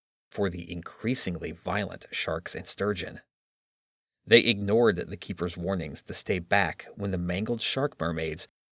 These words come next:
dug their nails into the glass. They gathered around the tanks at feeding time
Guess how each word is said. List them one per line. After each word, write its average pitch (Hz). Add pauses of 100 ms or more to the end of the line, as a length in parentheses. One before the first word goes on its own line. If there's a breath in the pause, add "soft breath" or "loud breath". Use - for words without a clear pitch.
dug 92
their 104
nails 98
into 87
the 87
glass. - (920)
They -
gathered 95
around 110
the 90
tanks 117
at -
feeding 127
time 80